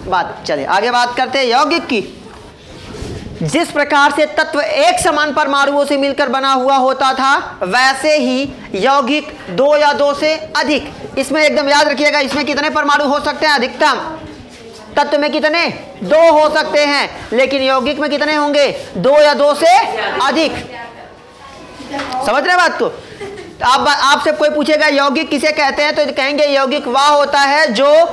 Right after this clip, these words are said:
दो या दो से अधिक परमाणुओं से मिलकर बना हुआ होता है। पूछेगा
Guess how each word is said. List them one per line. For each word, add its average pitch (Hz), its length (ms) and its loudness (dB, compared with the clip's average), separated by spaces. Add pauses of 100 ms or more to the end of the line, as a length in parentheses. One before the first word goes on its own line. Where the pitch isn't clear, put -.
(320)
दो 294 360 4
या 302 280 6
दो 302 360 4
से 311 200 4
अधिक 285 600 0
परमाणुओं 285 720 2
से 302 240 2
मिलकर 302 500 0
बना 269 380 0
हुआ 277 320 2
होता 262 440 2
है। 254 540 0 (300)
पूछेगा 294 720 4